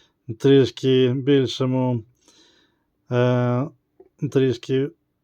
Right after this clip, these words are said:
ближче я показав. А ну, зараз. От такого, да. Ось який він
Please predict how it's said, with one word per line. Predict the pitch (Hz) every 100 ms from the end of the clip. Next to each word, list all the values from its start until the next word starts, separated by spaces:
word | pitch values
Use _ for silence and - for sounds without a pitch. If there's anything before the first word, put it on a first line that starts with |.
| -
ближче | 127 147 120 - -
я | 120
показав. | 110 113 117 120 107 107 110 127 143 -
А | 123
ну, | 113 113 123
зараз. | 113 113 110 117 127
От | 139 127
такого, | - 135 - 123 123 120 135
да. | 151 135 120 117 113 117
Ось | 131 -
який | 170 185 202 208 - 170 143
він | 131 127 117